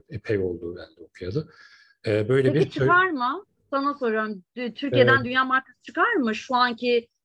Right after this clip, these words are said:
Speaker 2: e, hali hazırdaki durumu, e, markaların süreçlerini takip eden bir kişi olarak, bu işi profesyonel olarak yapan bir otorite olarak sana soruyorum. Sen işin daha da içindesin kurumsal bazda.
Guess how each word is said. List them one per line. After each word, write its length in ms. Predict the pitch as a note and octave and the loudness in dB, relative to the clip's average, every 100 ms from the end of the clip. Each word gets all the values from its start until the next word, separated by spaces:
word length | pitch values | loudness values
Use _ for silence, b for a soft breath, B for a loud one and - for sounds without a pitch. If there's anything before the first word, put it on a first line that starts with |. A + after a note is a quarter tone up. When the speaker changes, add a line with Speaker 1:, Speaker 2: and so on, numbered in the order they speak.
| _ | _
Speaker 2:
e, 160 | - G#3+ | -2 0
hali 340 | G3 A3+ A#3 | 2 2 0
hazırdaki 600 | A3+ A3+ G#3+ G#3 A3+ A3+ G3 | -2 -6 -10 -10 -10 -10 -2
durumu, 600 | A3 A3+ A3+ A3+ A3 - b b - | 0 2 2 2 0 -2 b b 0
e, 200 | G3+ G3 | 2 2
markaların 1120 | G3+ G#3+ A3 - G#3+ G#3+ G#3 A3 A3 A3 - G3+ - | 2 0 0 -2 -2 -2 0 -2 -2 -8 -10 -12 -6
süreçlerini 480 | G#3+ G#3+ - A3 A3 | -2 -2 -2 -2 -2
takip 360 | G#3 G#3 A3 | -2 -4 -2
eden 280 | G#3+ A3 A3 | -2 0 -2
bir 60 | G3 | -4
kişi 240 | - - | -10 -6
olarak, 360 | G#3+ G3 G3+ - G3+ | -2 0 0 -4 -8
bu 80 | |
işi 240 | G3+ - G3+ | -8 -8 -10
profesyonel 640 | - G3 G3+ F#3+ G3+ G#3+ A#3+ | -6 -6 -6 -8 -2 0 0
olarak 340 | G3+ G3 F3+ _ b _ | 0 -2 -4 _ b _
yapan 400 | G3+ G3 G3+ G#3 G3+ | -4 -4 0 -2 0
bir 100 | G3 | -4
otorite 440 | G#3+ G#3 G#3+ G#3 | -4 -4 -4 -2
olarak 280 | G3+ F#3 F3+ | -4 -4 -6
sana 240 | - F#3 F3+ | -8 -10 -8
soruyorum. 560 | - F3+ F3+ F#3 A3+ | -6 -4 -4 -4 -4
Sen 200 | C4 G3 | -6 -6
işin 280 | F#3+ - F#3 | -6 -6 -2
daha 360 | G3 G3+ G3+ - G3 | 0 2 0 -2 -6
da 80 | |
içindesin 720 | F#3 F#3+ - F3+ F3 F3 F#3+ | -6 -8 -8 -4 -6 -6 -8
kurumsal 500 | A3+ F#3 F#3 - F3+ | -6 -4 -4 -2 -2
bazda. 400 | F3 F3+ F3+ D#4+ | 0 -2 2 0